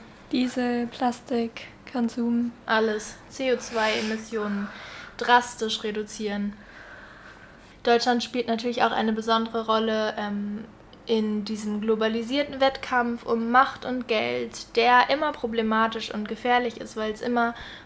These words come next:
Speaker 2: Verlierer geben wird.
Speaker 1: Und der immer ein unfairer und unsolidarischer Wettkampf ist, der ganze Länder dazu zwingt, auch Nachhaltigkeit, Umweltschutz und Menschenrechte zu ignorieren, damit sie nicht abgehängt werden.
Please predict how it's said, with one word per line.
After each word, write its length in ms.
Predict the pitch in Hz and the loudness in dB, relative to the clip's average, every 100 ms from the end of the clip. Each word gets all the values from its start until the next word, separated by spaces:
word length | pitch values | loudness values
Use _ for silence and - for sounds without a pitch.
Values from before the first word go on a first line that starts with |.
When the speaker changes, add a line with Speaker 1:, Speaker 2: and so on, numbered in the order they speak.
| - | -2
Speaker 2:
Verlierer 420 | 247 240 277 254 220 | 0 4 4 2 2
geben 380 | 214 214 208 | 0 -2 -2
wird. 380 | 214 214 240 - - - - - - | -4 -4 -6 -8 -14 -20 -20 -18 -4
Speaker 1:
Und 160 | 285 240 | 0 4
der 120 | 254 | 6
immer 140 | 240 | 8
ein 140 | 240 233 | 6 6
unfairer 680 | 247 269 - 262 247 240 233 | 2 2 4 6 6 6 4
und 160 | 226 | 4
unsolidarischer 1000 | 233 247 240 240 226 220 220 226 220 233 | 2 4 4 2 0 4 4 4 2 0
Wettkampf 460 | 220 220 - 226 220 - | 2 2 0 -4 -4 -4
ist, 360 | 233 - - | -4 -6 -4
der 340 | 233 220 220 - - | 4 4 4 -2 0
ganze 300 | 240 240 247 | 4 4 4
Länder 360 | 226 233 233 226 | 4 6 6 6
dazu 280 | 226 226 220 | 4 0 -10
zwingt, 540 | - 240 226 233 - - - - - - - | 0 2 4 0 -6 -18 -20 -20 -20 -10 4
auch 340 | 233 226 - | 6 6 0
Nachhaltigkeit, 1000 | 240 233 240 240 247 233 233 - 240 226 226 | 4 10 10 10 2 2 0 2 4 4 4
Umweltschutz 720 | 233 233 226 - 233 226 - | 4 4 2 2 0 0 -2
und 140 | 226 | 2
Menschenrechte 720 | 226 233 233 - 220 214 - 214 | 4 2 0 0 0 0 -4 -4
zu 120 | - | -2
ignorieren, 680 | 220 226 226 254 262 226 214 | -2 0 2 6 6 6 4
damit 320 | 214 214 214 | 2 2 -4
sie 140 | 240 | -2
nicht 180 | 214 208 | 0 4
abgehängt 580 | - - 220 214 220 - | 4 2 -4 -2 -6 -4
werden. 300 | 226 233 | -4 -4